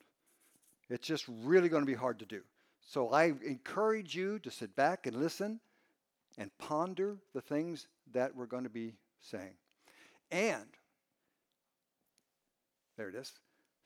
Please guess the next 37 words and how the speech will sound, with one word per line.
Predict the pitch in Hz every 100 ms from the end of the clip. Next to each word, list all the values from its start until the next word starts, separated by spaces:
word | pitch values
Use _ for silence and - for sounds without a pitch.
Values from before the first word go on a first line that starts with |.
| _
send | - - 175 208 202
a |
note | 185 214 202 -
to |
the | 156
email | 165 131 123
right | 139 -
there, | 120
tompkinsrichard | - 147 - 160 160 160 160
at | 131
hotmail | 143 160 156
dot | 147 147 -
com. | 160 190 220 _ - - _ -
Write | 127 151
in |
the | 139
subject | 175 175 180 180
line, | 180 202
just | 156 -
put | 151
notes | 131 156 220 - - - _ _ _ _ _ _ _ -
or | 117 120 113 110 _ _ _ _ -
slides, | - 180 160 185 220 185 - - _ _ _ _ _ _ _ _ _ _ -
and | 107
I'll | 117
give | 127 143
you | 151
whatever | 143 147
you | 151 151
ask | 123 -
for. | 92 - _
Notes, | 101 117 147
slides, | - 151 147 147
or | 139 147
notes | 151 156
and | 180 233
slides, | - 92 _